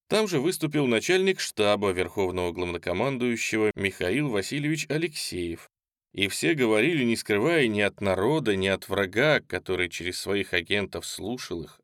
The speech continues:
об одном. О том, что армия погибла,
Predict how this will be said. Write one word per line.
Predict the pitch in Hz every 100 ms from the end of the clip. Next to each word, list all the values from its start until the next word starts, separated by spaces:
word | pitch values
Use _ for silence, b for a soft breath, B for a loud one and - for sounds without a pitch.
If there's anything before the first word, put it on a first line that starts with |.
| -
об | 98 107
одном. | 107 98 90 - - _ _ _ _ _ _
О | 98
том, | 98 165
что | 151 - 92
армия | 113 127 120 120
погибла, | 110 107 98 90 107 92 90 -